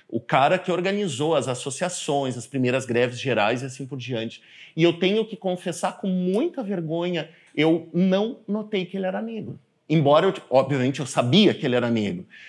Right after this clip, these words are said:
né? Eu tinha visto fotografias e tal, mas como isso não aparecia diretamente nas fontes,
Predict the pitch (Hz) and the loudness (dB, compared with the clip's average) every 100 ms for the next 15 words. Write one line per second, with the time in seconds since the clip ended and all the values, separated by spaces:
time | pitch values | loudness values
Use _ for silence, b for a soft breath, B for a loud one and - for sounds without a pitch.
0 | B 120 143 185 139 120 139 120 131 - | B -2 2 2 2 0 -2 -4 -6 -4
1 | 131 127 127 123 - 170 185 165 123 - | -4 2 0 0 -2 0 2 2 2 0
2 | - 131 B B 175 190 - 262 277 247 | 0 0 B B 0 0 0 -2 0 0
3 | 226 220 202 196 175 156 - 170 175 156 | 0 0 0 2 0 0 -2 -2 2 4
4 | 202 247 143 151 156 165 147 120 123 - | 4 2 0 2 0 -2 -2 -2 -4 -2
5 | 123 175 190 - 131 | 0 2 0 -4 -10